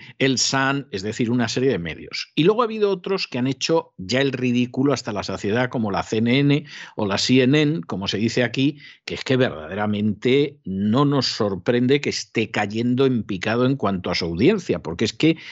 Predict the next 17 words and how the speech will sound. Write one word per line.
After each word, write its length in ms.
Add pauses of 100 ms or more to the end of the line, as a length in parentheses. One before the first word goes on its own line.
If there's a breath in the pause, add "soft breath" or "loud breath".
(140 loud breath)
no 300
tiene 300
la 120
menor 500
credibilidad 920
desde 260
hace 180
mucho 300
tiempo. 500
Y 140
mira 320
que 140
es 240
triste 420
que 140
sea 220
así, 280